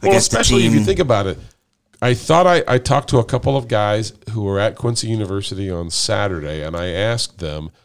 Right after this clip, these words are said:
Speaker 1: how many days had the baseball team been able to get outside. And this is a school that actually has a turf field that they could get outside on, and he said three.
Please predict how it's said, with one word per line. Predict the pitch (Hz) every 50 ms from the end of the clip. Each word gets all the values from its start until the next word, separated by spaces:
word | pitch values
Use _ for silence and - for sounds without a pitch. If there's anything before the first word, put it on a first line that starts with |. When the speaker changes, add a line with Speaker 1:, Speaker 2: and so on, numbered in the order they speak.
| _ _ _ _ _
Speaker 1:
how | - 104 107 117
many | 123 127 135 131 127
days | 117 113 104 101 104 98
had | 92 104 90 82
the | 87
baseball | 78 98 98 104 - - - 90 87
team | 82 - - 92 87 90 - -
been | - 80 80
able | 87 92 87 82 80
to | 85 78
get | 73 95 90
outside. | 90 87 - - - - 107 95 82 76 73 -
And | 76 82 98
this | 113 117 -
is | 180
a | 202 196
school | - - - - 143 127 113 113 123 117
that | 117 113
actually | 107 98 107 107 - - 113 117 113
has | 90 98 104 117
a | 110 113
turf | 113 - - - 120 123 120 151
field | - - - - 202 202 170 110 98 104 127 131 127 - - - - - - _ -
that | 107 117 -
they | 123 123 120
could | - - _ - - - - 240 269 262 226
get | 147 120 98
outside | 90 85 82 - - - 85 78 82 80
on, | 76 71 73 76 85 90 - _ _ _ _ _ _ _ _ _
and | - 107 104 101 101 98 95 92
he | 104 101
said | - - 101 90 78
three. | - - 98 90 76 53 -